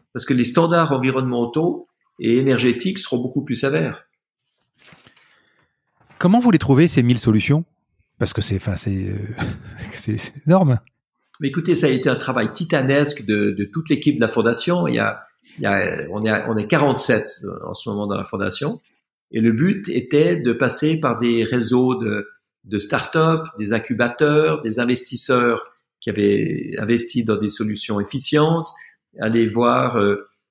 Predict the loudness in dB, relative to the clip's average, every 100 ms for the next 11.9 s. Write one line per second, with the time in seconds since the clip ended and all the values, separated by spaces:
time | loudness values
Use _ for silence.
0 | _ -6 -2 0 -2 -2 0 0 2 2
1 | 0 0 -4 0 2 2 2 0 -4 -6
2 | -8 -16 _ _ -8 0 2 4 4 6
3 | 4 4 2 2 2 0 -2 -10 _ _
4 | _ _ _ _ _ _ _ -2 0 0
5 | 0 0 0 0 -2 0 0 0 -4 -6
6 | -8 -6 -4 -2 2 2 2 0 -2 0
7 | 0 0 2 2 0 0 0 -2 -2 -2
8 | -2 -4 -4 -6 -10 -8 -4 -4 -6 -12
9 | _ _ _ _ _ _ _ -8 0 2
10 | 4 2 2 0 0 0 0 0 0 -2
11 | -4 -4 -2 0 2 4 4 2